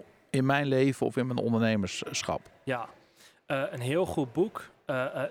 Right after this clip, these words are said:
Speaker 2: van Nawal Ravikant, A Guide to Wealth and Happiness. Eh, heeft ook een podcast met Joe Rogan online. Enorm,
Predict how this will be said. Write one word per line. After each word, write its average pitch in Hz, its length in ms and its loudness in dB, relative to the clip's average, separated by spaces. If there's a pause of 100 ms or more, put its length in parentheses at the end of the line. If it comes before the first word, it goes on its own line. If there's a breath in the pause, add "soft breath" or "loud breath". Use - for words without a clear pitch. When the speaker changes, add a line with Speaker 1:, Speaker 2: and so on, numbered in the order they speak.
Speaker 2:
van 135 260 -6
Nawal 135 400 -2
Ravikant, 160 680 -4 (100)
A 135 160 -4
Guide 139 240 -2
to 135 160 -4
Wealth 143 320 0
and 120 100 -8
Happiness. 156 680 -4 (600 soft breath)
Eh, 127 240 -2
heeft 131 240 -6
ook 175 120 -4
een 135 140 -8
podcast 147 400 -6
met 120 200 -8
Joe 123 180 0
Rogan 165 520 -2
online. 151 500 -2 (540 soft breath)
Enorm, 160 680 0